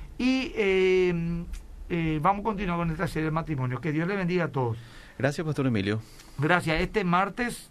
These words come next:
Speaker 1: este de do-, eh, do-, domingo a las diez de la mañana, la prédica que di el domingo pasado, que
Speaker 2: Sí.
Speaker 1: es este que estoy dando ahora,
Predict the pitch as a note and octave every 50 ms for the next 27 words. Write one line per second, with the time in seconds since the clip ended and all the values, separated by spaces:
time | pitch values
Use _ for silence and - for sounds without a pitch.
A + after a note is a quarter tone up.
0 | - - - E3+ E3+ E3 E3+ G3+ F#3+ F#3 F#3 F#3 E3+ E3+ F3 F3 F#3 E3+ D#3+ D#3+
1 | D#3 D3+ D3 C#3+ D#3+ D#3 D3+ D3+ D3+ D3 C#3+ D3+ D3+ D3 E3+ G3 G#3 G#3+ A3+ G3+
2 | E3+ D3+ D3+ D#3 E3 F3+ F3 D#3 D#3 E3 F3 G3+ F#3+ - - - - - - -
3 | - - - D#3 D#3+ D#3 D3 D3 - - F3 F#3 G#3 A3 G3 F3 C3+ - D3+ C3
4 | - D#3 C#3+ C3+ C3+ D#3 E3+ E3 - - - - - - - - - - - -
5 | - - - - - - - - - - - - - - - - D#3 D#3 D#3 D3+
6 | D3+ C#3+ D3 C3+ C3 D3+ G3 B3+ C#4 C#4+ C#4+ C#4+ A3 F3+ - - E3+ E3+ F3+ G3
7 | F#3+ - - - - F2+ D#2 D2+ - A#3 A#3 A#3 C4+ A3+ A#3 A3 - G#3 G3 G3
8 | G#3 G3 F3+ D#3+ D#3 D3+ D#3+ -